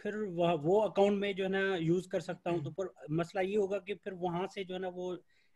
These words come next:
Speaker 1: जो money विड्रॉल वगैरह के जो issues आते हैं या टैक्सेस,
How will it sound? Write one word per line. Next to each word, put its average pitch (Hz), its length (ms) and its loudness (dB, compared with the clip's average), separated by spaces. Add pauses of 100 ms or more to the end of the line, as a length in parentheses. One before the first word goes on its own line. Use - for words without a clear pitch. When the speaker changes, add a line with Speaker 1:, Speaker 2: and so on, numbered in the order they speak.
(120)
Speaker 1:
जो 156 600 0
money 165 260 2
विड्रॉल 170 380 0
वगैरह 170 260 2
के 165 140 -4
जो 165 340 -2 (180)
issues 160 320 -6
आते 156 240 -4
हैं 151 280 -4
या 151 80 -4
टैक्सेस, 151 420 -8